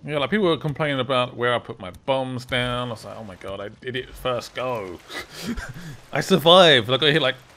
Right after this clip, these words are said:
maybe twice or something, which is ridiculous.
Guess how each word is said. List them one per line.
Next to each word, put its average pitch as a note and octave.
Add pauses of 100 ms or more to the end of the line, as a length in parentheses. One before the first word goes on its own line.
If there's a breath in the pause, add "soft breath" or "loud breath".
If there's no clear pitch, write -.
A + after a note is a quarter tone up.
maybe C#3
twice B2+
or G#2+
something, A2
which G#2+
is G#2
ridiculous. A2+